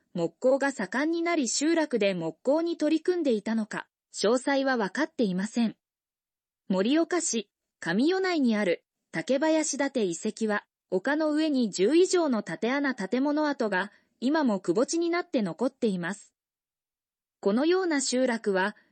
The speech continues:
日本史的に見ると、弥生時代の戦乱の時期に作られた、瀬戸内海沿岸の防御性集落、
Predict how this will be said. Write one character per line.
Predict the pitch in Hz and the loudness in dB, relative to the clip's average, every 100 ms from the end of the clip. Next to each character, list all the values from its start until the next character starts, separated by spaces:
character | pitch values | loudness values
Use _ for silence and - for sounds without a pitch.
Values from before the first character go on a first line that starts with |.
| _ - | _ -4
日 | 170 | -2
本 | 202 294 | 0 0
史 | 320 - | 0 0
的 | 320 302 | 0 0
に | 294 | 0
見 | 277 277 | 2 0
る | 240 | 2
と、 | 196 202 _ _ - | 2 0 _ _ -6
弥 | 165 170 254 349 | 0 2 4 4
生 | |
時 | 370 | 2
代 | 370 349 | 0 0
の | 269 202 | 0 -2
戦 | 180 208 277 | -2 0 0
乱 | 311 311 | 0 0
の | 302 | 0
時 | 302 | -2
期 | 320 | 0
に | 254 196 | 0 0
作 | - 220 | -4 -4
ら | 226 | -2
れ | 214 | -4
た、 | - 180 - _ _ | -4 -8 -10 _ _
瀬 | - 190 | -4 0
戸 | 302 | 2
内 | 339 370 | 2 0
海 | 359 294 226 175 | 0 0 0 0
沿 | 233 | 0
岸 | 262 254 | 0 0
の | 247 233 | 0 0
防 | 180 226 262 | 2 2 2
御 | 285 | 0
性 | - 285 | 2 2
集 | 285 302 294 | 2 0 0
落、 | 233 - 175 | 0 0 -2